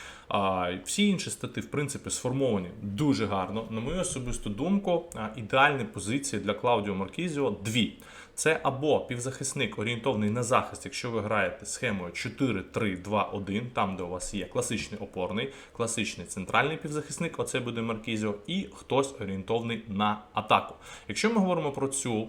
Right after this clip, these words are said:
а, роль на полі, то я раджу давати йому стиль зіграності тінь. Таким чином ми підсилимо максимально йому пейс, а ми знаємо, що пейс в цій грі дуже важливий, і підсилимо максимально захисні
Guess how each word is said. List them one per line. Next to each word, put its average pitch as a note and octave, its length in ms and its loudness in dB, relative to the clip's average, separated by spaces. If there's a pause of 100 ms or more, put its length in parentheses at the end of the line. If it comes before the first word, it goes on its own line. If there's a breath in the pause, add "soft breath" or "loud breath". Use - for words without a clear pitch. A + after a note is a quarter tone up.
(100)
а, G#2 480 2
роль G#2 160 4
на F#2+ 140 0
полі, A#2 400 4 (100)
то D#3 360 2
я A2+ 260 6
раджу G2+ 280 4
давати G2+ 460 2
йому F#2+ 180 -2
стиль C3+ 340 -2
зіграності G#2+ 720 -2
тінь. G#2 380 2 (260 loud breath)
Таким A#2+ 380 -2
чином G#2+ 340 -2
ми A#2 100 0
підсилимо G2+ 600 -2
максимально G#2 680 0
йому G2 180 0
пейс, G#2+ 380 2
а A2+ 40 -2
ми A2+ 120 0
знаємо, A2 280 0
що G#2+ 240 -2
пейс G#2 240 2
в - 40 -8
цій G#2+ 100 0
грі G2+ 180 0
дуже G2+ 340 2
важливий, F#2+ 600 0
і F#3 200 2
підсилимо C#3 540 0
максимально A#2+ 760 2
захисні G#2 720 0